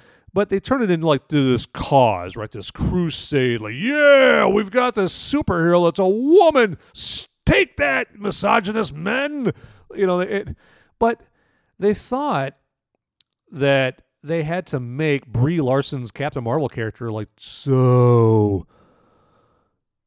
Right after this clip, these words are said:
dull, so wooden, so stiff. I mean, I've got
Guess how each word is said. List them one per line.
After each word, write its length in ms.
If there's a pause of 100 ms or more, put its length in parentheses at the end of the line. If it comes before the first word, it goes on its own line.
(440)
dull, 1400 (680)
so 400
wooden, 640
so 280
stiff. 1120 (1000)
I 60
mean, 260
I've 220
got 320